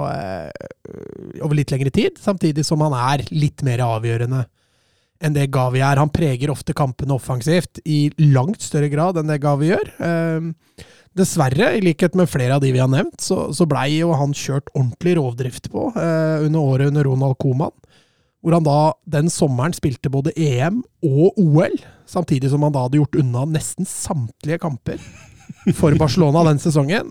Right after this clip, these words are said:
og blei jo selvfølgelig skada og var ute en, en stund. Det bremsa nok opp litt, og, og fikk jo da påfølgende skader etter det igjen også, men, men kunne kanskje vært enda litt lengre fremme i skoa hvis han hadde blitt matcha mer riktig.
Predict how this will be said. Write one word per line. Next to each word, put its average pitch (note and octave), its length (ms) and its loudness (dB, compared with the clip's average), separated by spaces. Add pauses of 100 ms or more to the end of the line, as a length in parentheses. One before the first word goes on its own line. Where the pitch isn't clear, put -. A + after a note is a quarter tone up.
og D#3+ 160 2
blei A2 180 0
jo A#2 140 -2
selvfølgelig - 800 -6
skada - 340 -6
og C#3+ 160 -2
var C#3+ 160 -2
ute - 240 -4
en, - 180 -12
en C#3+ 220 -6
stund. C#3+ 320 -8 (600)
Det F3+ 240 2
bremsa D3 360 4
nok F3 220 4
opp - 160 0
litt, A#3+ 200 2
og, F#3 280 4
og E3 80 4
fikk - 340 -4
jo F3+ 60 4
da D#3 180 2
påfølgende C#3+ 640 -2
skader C3+ 400 0
etter B2+ 160 -4
det B2+ 100 -2
igjen C3 220 -2
også, G3+ 380 -2
men, D#3+ 300 -6
men D#3 260 -4 (120)
kunne C3+ 320 0
kanskje C3+ 300 -4
vært C#3 140 -8
enda C#3+ 340 2
litt C#3+ 180 -2
lengre B2+ 300 -4
fremme C3 240 -2
i - 40 -8
skoa C#3 320 -4
hvis D3 160 -4
han C3+ 160 -6
hadde E2 220 -10 (300)
blitt D3+ 380 -6
matcha - 500 -4
mer B2 240 -4
riktig. - 400 -12